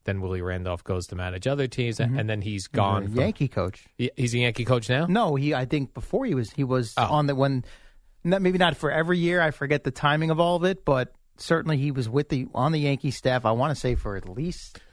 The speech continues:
Speaker 2: one of the world's
Speaker 1: The
Speaker 2: I
Speaker 1: worst,
Speaker 2: gotta
Speaker 1: though, is
Speaker 2: double
Speaker 1: when
Speaker 2: check
Speaker 1: one of
Speaker 2: on
Speaker 1: these
Speaker 2: that.
Speaker 1: guys that you remember from your childhood, that they, they played when you were a kid, then they became managers, then they retired, then they go to the Hall of Fame, then they're dead.
Speaker 2: I was gonna say, then they die.
Speaker 1: Then they're dead, and then you're like, "Now what
Speaker 2: Jeez.
Speaker 1: in life?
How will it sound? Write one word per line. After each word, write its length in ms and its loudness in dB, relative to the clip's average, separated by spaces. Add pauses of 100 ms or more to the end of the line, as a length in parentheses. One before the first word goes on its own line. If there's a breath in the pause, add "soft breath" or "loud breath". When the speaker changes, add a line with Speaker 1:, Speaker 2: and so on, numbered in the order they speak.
(140)
Speaker 2:
one 160 -6
of 60 -8
the 80 -10
world's 260 -6
Speaker 1:
The 60 4
Speaker 2:
I 40 6
Speaker 1:
worst, 200 4
Speaker 2:
gotta 100 8
Speaker 1:
though, 80 6
is 60 0
Speaker 2:
double 80 0
Speaker 1:
when 100 4
Speaker 2:
check 80 2
Speaker 1:
one 100 4
of 60 2
Speaker 2:
on 40 0
Speaker 1:
these 120 0
Speaker 2:
that. 60 -8
Speaker 1:
guys 300 4
that 80 -2
you 180 0
remember 340 0
from 160 -2
your 100 2
childhood, 640 2
that 220 0
they, 240 0
they 220 -2
played 380 2
when 120 0
you 80 0
were 120 2
a 40 0
kid, 380 0
then 120 2
they 120 0
became 360 -2
managers, 600 2
then 160 0
they 100 -4
retired, 760 0
then 160 -2
they 100 -4
go 140 0
to 80 -2
the 60 -2
Hall 240 2
of 60 -4
Fame, 380 -2 (140)
then 140 0
they're 100 -4
dead. 220 -6
Speaker 2:
I 120 0
was 120 -2
gonna 160 -2
say, 300 -4
then 140 -10
they 100 -12
die. 180 0
Speaker 1:
Then 260 4
they're 100 2
dead, 300 0
and 120 -2
then 180 -2
you're 120 -2
like, 240 -4
"Now 260 0
what 260 -6
Speaker 2:
Jeez. 180 -16
Speaker 1:
in 120 -8
life? 380 -10